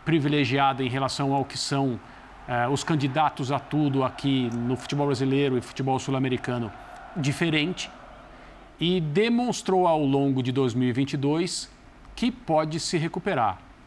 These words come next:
O trabalho do Vitor Pereira, pra mim, é bom. Bom, acho que é uma maneira justa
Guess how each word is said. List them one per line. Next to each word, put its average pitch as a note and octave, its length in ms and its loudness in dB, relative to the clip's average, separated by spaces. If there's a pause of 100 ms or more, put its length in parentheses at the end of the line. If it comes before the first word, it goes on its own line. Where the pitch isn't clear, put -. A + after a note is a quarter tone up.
(400)
O F3 80 -2
trabalho G#3+ 340 4
do A3 60 0
Vitor F3+ 220 0
Pereira, E3+ 300 2
pra D3+ 160 0
mim, D3+ 380 0 (1300)
é F#3 160 2
bom. D3 480 2 (1300)
Bom, D#3+ 380 2 (120)
acho D#3 260 -2
que G3+ 160 0
é G3+ 240 0 (540)
uma D3+ 140 0
maneira D#3+ 560 2 (380)
justa B2+ 720 0